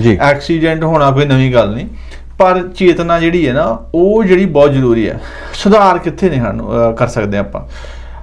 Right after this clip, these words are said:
Speaker 2: ਮੈਂ ਨਾ, ਅਹ, ਜੇ ਦੇਖਿਆ ਜਾਵੇ ਜਿਹੜਾ ਟੈਸਟ ਆ,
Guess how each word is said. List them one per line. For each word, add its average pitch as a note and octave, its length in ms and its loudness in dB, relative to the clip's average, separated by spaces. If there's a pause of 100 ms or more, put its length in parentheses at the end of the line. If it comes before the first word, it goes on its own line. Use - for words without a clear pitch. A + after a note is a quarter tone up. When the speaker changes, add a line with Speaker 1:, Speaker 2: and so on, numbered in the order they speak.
(120)
Speaker 2:
ਮੈਂ F#3 220 4
ਨਾ, B3+ 280 0
ਅਹ, C#3+ 640 4
ਜੇ C#3+ 140 -2
ਦੇਖਿਆ D3+ 320 -2
ਜਾਵੇ D3+ 240 4
ਜਿਹੜਾ D#3 360 4 (200)
ਟੈਸਟ F#3+ 280 2
ਆ, A2 200 2